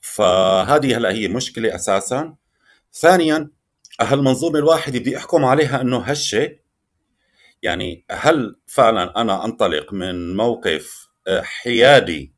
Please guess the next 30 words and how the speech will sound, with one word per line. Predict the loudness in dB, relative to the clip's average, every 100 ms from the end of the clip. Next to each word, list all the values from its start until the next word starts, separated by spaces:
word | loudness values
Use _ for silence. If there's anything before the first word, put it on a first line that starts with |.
| _ _ _ _ _ _ _
وخصوص | -12 -6 -4 -4
إني | -4 -4
كما | -4 -4
فهمت | -6 -8 -6
عم | -8
بتم | -8 -8 -6
المقارنة | -6 -6 -4 0 0 0 -4
مثلا | -8 -8 -6 -6 -10 _ _ _ -20 -20 -20 -20 _
مع | 4 6 6
افتراض | 2 0 2 6 4 2
وجود | -4 -6 -6
منظومة | -8 -8 -10 -10
فكرية | -12 -12 -8 -6 -6
إسلامية؟ | -6 -8 -8 -12 -12 -10
يعني | -8 -6 -4
أنا | -2
لا | -2
أوافق | 0 0 -2 -8 -2
أيضا | 0 2 2
على | 2 -2
وجود | -4 -10 -12 -12
منظمة | -10 -10 -8 -10 -10
فكرية | -16 -16 -10 -8 -8
إسلامية، | -10 -8 -8 -8 -8 -10 -14 -20 -20 _ _
أو | -2
منظومة | 0 0 0 0
بالأحرى | -2 -4 -8 -8 -10
فكرية | -12 -14 -6 -6
إسلامية | -4 -6 -6 -6 -4
واحدة، | -2 -4 -6 -10 -10